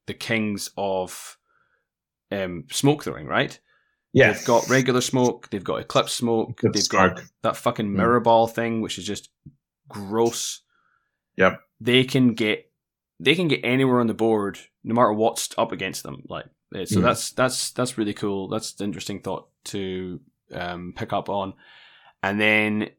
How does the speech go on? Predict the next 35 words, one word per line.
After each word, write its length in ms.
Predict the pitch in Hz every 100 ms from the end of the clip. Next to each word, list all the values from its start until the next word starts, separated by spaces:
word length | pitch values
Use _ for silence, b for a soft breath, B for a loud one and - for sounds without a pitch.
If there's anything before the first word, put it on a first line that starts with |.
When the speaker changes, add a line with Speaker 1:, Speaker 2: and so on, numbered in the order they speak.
| _
Speaker 1:
what 280 | - 113 120
he 160 | 135 127
said 380 | - 117 113 107
I 120 | 85
thought 300 | - 113 -
was 160 | 101
very 180 | 90 104
interesting 340 | 101 - 104 98
too 380 | - 131 120 107
was 280 | 104 98
he 80 | -
says 320 | 104 107 - -
never, 420 | 123 139 160 151
he 160 | 127 127
says 180 | 127 123
he 120 | 117
never 220 | 127 151
had 200 | 139 139
anything 420 | - 117 120 123 120
that 120 | 90
forced 360 | - 104 107 -
his 100 | 113
opponent 440 | - 107 104 -
to 60 | 92
cross 300 | - 101 -
the 100 | 92
battlefield. 600 | 90 - - 67 208 - _ _ _ _ _ _
Speaker 2:
Yeah. 220 | 107 98 - - _ _ _ _ -
Speaker 1:
So 520 | - 127 117 107 - -
he 180 | - 147
didn't 180 | 156
have 200 | 127 127
anything 200 | 120 117
standing 420 | 113 - 113 107 104
up, 300 | 101 -